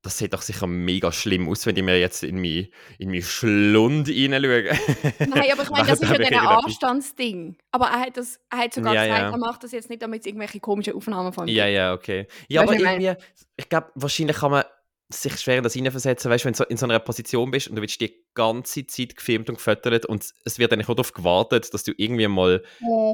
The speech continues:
Speaker 1: dumm reinschaust, dann wird's
Speaker 2: Das
Speaker 1: wahrscheinlich
Speaker 2: stimmt.
Speaker 1: nicht so, habe ich das
Speaker 2: Das
Speaker 1: Gefühl.
Speaker 2: stimmt,
Speaker 1: Das ist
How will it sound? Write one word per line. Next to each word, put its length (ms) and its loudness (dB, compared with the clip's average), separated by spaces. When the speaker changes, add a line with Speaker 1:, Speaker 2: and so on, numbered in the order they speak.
Speaker 1:
dumm 340 4
reinschaust, 880 0
dann 180 2
wird's 220 0
Speaker 2:
Das 80 -4
Speaker 1:
wahrscheinlich 240 0
Speaker 2:
stimmt. 60 0
Speaker 1:
nicht 140 -2
so, 300 -6
habe 140 -2
ich 60 -4
das 80 -14
Speaker 2:
Das 120 -2
Speaker 1:
Gefühl. 140 -2
Speaker 2:
stimmt, 300 -2
Speaker 1:
Das 60 -20
ist 20 -20